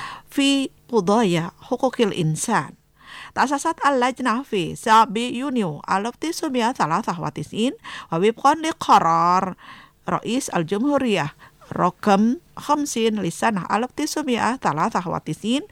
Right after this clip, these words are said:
بشأن اللجنة الوطنية لحقوق الإنسان.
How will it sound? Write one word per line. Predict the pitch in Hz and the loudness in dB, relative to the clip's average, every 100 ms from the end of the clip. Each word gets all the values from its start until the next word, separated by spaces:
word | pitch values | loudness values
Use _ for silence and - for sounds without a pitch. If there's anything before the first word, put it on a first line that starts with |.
| - - 190 | -14 -8 2
بشأن | 190 - 320 302 226 240 233 - | 2 2 2 2 2 2 0 -2
اللجنة | 170 180 202 208 214 269 - 190 - | -4 -6 -8 -2 -2 0 0 -2 0
الوطنية | 196 175 160 160 165 180 214 - - 190 | 0 0 -2 -2 0 0 -2 -8 -8 0
لحقوق | 170 180 170 - | 2 2 -4 0
الإنسان. | 156 156 143 147 208 143 | 0 0 -4 -2 -2 -2